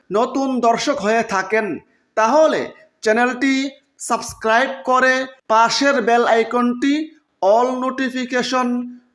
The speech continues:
করে রাখুন, যেন পরবর্তী ভিডিওগুলো সহজেই পেয়ে যান। দর্শক, ইস্তেগফারের আমল সপ্তাহের যে কোনো দিন,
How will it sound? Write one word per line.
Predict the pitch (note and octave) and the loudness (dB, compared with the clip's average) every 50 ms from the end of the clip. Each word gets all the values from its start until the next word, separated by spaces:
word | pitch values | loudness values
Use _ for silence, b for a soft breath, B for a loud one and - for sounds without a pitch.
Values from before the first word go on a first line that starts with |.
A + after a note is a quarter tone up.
| _ _ | _ _
করে | - A3+ A3+ A3+ A#3 A3+ | 0 0 2 2 2 2
রাখুন, | G#3 F#3+ F#3 - - G#3+ A3 G3 D#3+ B2+ G#2+ - _ _ _ _ _ - | 2 0 0 0 -2 -4 -4 -4 -6 -8 -12 -16 _ _ _ _ _ -8
যেন | - A3 A3 A#3 A#3+ B3 B3 B3 B3+ B3+ B3 b b b b b _ - | -2 0 0 2 2 0 0 0 -2 -4 -6 b b b b b _ -2
পরবর্তী | A3+ B3 C4 D4 D#4 D4+ D#4+ D#4 - D#4+ - G3 D3 A#2+ - b b b b b C#3 | 0 2 4 4 4 4 2 0 0 -2 -6 -6 -6 -6 -8 b b b b b -10
ভিডিওগুলো | B2+ E3 G#3 A3 G#3+ A#3 A#3 A3+ A3+ G#3+ A3+ B3 C4 C4+ C#4 D4 D#4 D4+ - - _ _ | -4 -2 0 0 2 2 4 4 4 2 2 0 0 0 0 0 -2 -4 -8 -14 _ _
সহজেই | - - A3+ F#3+ G#3 A3 A3 G3+ F#3 A3+ A#3 A#3 A3+ | -8 -6 -4 -2 0 0 0 0 2 2 2 2 2
পেয়ে | A3+ G#3+ G3+ G3 F#3+ F#3 F3+ | 0 0 0 0 2 0 0
যান। | G3+ G3+ F#3+ E3+ B2 - b b b b _ D3 | 0 0 0 -2 -4 -8 b b b b _ -2
দর্শক, | C#3+ G3+ A3+ A3 - - D#4 D#4 D#4 D4+ - - _ - | 2 2 2 2 0 0 0 0 0 0 -6 -12 _ -6
ইস্তেগফারের | B3 A#3+ - - - D4 C#4 - C4 B3 B3 B3 A#3 A#3 A#3+ B3 A#3+ A3 | -4 -4 -4 -4 -4 -2 -2 0 -2 -2 0 2 2 2 2 2 2 2
আমল | G3+ G3 G3 G3+ G#3+ G#3 G3+ D#3+ C3 - - b b b b b | 2 2 2 2 2 2 2 2 0 -2 -6 b b b b b
সপ্তাহের | - - A#3 A3+ A3+ A3+ - - B3+ A#3+ A#3 B3 C4+ C4+ C4+ C#4+ C#4+ B B B B B - | -8 -4 -2 -2 -4 -4 -2 0 2 2 4 4 2 2 0 0 -2 B B B B B -6
যে | C#3 G3+ A#3+ B3 A#3+ | -2 0 2 2 2
কোনো | A#3+ B3 B3+ C4+ C#4 C4+ B3 | 0 0 0 0 2 2 2
দিন, | G3+ F#3 A3+ A#3 A3 F#3 C#3 - | 2 0 0 0 0 -2 -4 -6